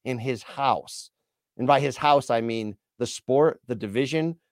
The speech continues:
potentially England, which drama-, you know, has, draws insane crowds. I-, I-, and, you know, you're gonna let A J come back and pot-, maybe, uh, knock out Usyk, or let this Ukrainian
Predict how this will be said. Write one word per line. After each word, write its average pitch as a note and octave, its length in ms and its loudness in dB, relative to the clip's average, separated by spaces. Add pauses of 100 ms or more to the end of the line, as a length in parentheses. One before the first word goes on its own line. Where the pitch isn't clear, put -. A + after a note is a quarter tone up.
potentially A#2 680 -4
England, E3 480 2
which - 240 -2
drama-, A#2+ 340 -4
you D3+ 120 -2
know, G#2+ 120 -4
has, A2 140 -4
draws B2 440 0 (300)
insane E3 720 0
crowds. D#3+ 560 4 (400)
I-, C#3 300 2 (100)
I-, D3+ 160 -4
and, C#3 340 0
you D#3 100 0
know, C3 60 0
you're C3+ 160 0
gonna F3 140 2
let E3 140 6
A D3+ 200 2
J F#3+ 320 4
come E3 200 -2
back F3+ 240 6
and D#3 160 -2
pot-, C#3+ 200 -10
maybe, D#3+ 400 2
uh, D3 60 0 (240)
knock E3+ 240 0
out D3+ 100 8
Usyk, F#3+ 400 0
or C#3 100 2
let D3 200 2
this C#3+ 180 -6
Ukrainian D#3+ 760 -2